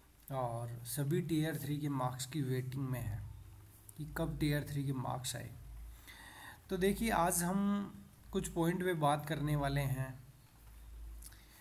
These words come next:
आज हमने चार point लिए हैं, इन पे हम बात करेंगे। तो पहला point है, एक tax assistant का promotion क्या है।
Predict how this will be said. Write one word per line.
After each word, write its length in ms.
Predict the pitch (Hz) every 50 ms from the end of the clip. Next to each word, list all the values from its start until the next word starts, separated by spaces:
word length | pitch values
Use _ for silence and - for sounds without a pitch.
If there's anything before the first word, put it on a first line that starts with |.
| - - - - - - - - - - - - - - -
आज 240 | 156 156 170 175 170
हमने 240 | 190 185 190 196 202
चार 320 | 196 - 175 151 156 165
point 360 | 165 165 165 156 156 165 151 156
लिए 240 | 147 139 135 139
हैं, 380 | 131 131 131 143 - - - - - - - - - - -
इन 180 | 175 170 175 170
पे 100 | 196 180
हम 200 | 170 170 160 143
बात 260 | 127 123 127 127 127
करेंगे। 340 | 127 120 120 117 117 - - - - - - - - - - - - - - - - - - - - - - - - - - - - - - - - - - - - - - - - - - - -
तो 80 | 190
पहला 380 | 170 165 - 185 185 202 226 233
point 440 | 214 214 196 190 190 196 202 - 185
है, 280 | 185 185 190 196 - - - - - - - -
एक 140 | 180 180 - - - - -
tax 260 | 196 214 214 - -
assistant 580 | 185 151 185 190 - - - 190 175 170 170 170
का 140 | 170 180 175
promotion 680 | 175 - 180 165 151 160 165 165 165 - 175 175 170
क्या 260 | 170 165 151 151 151
है। 420 | 143 123 151 147 143 135 139 143